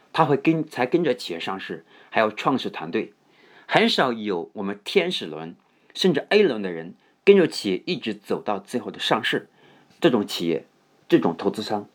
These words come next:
并不多。那么退出阶段，它主要是解决收益如何实现的问题。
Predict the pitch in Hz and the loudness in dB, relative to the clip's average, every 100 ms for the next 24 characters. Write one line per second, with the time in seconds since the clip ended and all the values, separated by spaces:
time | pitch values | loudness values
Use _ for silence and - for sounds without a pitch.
0 | _ 143 101 92 73 73 _ _ _ - | _ 2 4 0 -8 -18 _ _ _ -20
1 | - - 214 208 208 247 214 - 156 151 | -20 0 4 4 6 4 4 2 0 2
2 | 143 123 - 127 101 104 101 98 78 82 | 0 -2 -6 -8 -6 -6 -6 -6 -8 -10
3 | 82 _ _ - - - - 196 202 196 | -12 _ _ -20 -12 -2 8 10 10 6
4 | 98 117 120 - - - - 135 92 82 | -2 -4 -4 -4 -4 -2 -4 -2 -6 -10
5 | 78 | -14